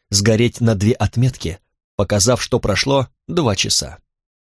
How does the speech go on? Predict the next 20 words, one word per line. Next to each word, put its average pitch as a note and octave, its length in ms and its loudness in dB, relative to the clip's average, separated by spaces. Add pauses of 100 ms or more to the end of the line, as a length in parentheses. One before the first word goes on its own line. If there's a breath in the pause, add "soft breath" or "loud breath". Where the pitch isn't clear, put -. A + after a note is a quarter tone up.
(680)
И A#2+ 80 4
всё D3+ 300 2
это D3 240 0
было C3 240 2
пустой B2+ 400 0
болтовнёй, F#2+ 680 0 (300 loud breath)
разговорами C#3 680 2
о B2+ 100 2
том, D#3 260 0
как D#3 240 0
собрать B2+ 340 2
деньги, A2 540 0 (340)
как B2+ 300 0
перевести B2+ 500 2
их B2 140 0
в - 20 0
Лондон B2 480 2
и A#2+ 140 0
как - 260 0
потом A2+ 420 2